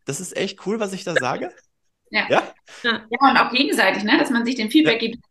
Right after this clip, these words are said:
Speaker 2: „Ey, das
Speaker 3: Ja.
Speaker 2: war richtig gut“, man kriegt das ja gar nicht immer mit, was spricht eigentlich jetzt
Speaker 3: Ja.
Speaker 2: der andere genau. Ähm, und das finde ich ist eben natürlich für uns so in diesem Team, wo wir sind, total motivierend und auch, ähm, was unsere Kunden darüber sagen. Das ist ja auch immer sehr
Speaker 3: Genau.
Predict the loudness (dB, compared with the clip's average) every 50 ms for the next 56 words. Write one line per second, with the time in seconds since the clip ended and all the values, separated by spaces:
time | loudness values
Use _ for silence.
0 | _ -4 -2 0 2 2 0 0 0 -2 -4 -6 -10 -12 -6 0 0 0 0 0
1 | -2 2 2 4 4 4 2 2 4 4 4 6 6 4 4 4 2 0 0 0
2 | 0 -2 -2 -2 -2 -2 -2 0 -2 -2 0 0 0 0 0 0 -2 -2 -2 0
3 | 0 0 0 2 2 4 4 4 4 2 2 2 -2 -6 -4 -2 0 2 4 6
4 | 6 6 4 2 -2 -6 -12 -12 -14 -14 -6 0 2 4 4 4 2 0 -2 -2
5 | 2 2 2 4 4 4 4 4 4 2 0 0 0 -2 -2 -2 -2 0 0 0
6 | 0 0 -6 -8 -8 -8 -6 -6 -4 -2 2 2 2 2 2 0 0 -2 -4 -4
7 | -4 -4 -4 -2 -2 -2 0 0 0 0 0 -2 -2 -4 -6 -8 -14 -18 -16 -14
8 | -12 -8 -4 -2 0 0 0 -2 -4 -6 -6 -4 -4 -2 2 6 6 6 6 4
9 | -2 -14 -18 _ _ _ -4 -4 -2 0 2 2 2 2 2 0 -2 -2 0 0
10 | 0 0 -2 -4 -6 -6 -4 -4 -4 -2 -2 -4 -4 -2 2 4 6 6 6 6
11 | 6 2 0 -2 -2 0 0 2 2 0 0 0 0 0 0 0 -6 -6 -2 0
12 | 2 2 4 2 2 0 -2 -2 -4 -2 0 2 2 4 4 2 0 0 -4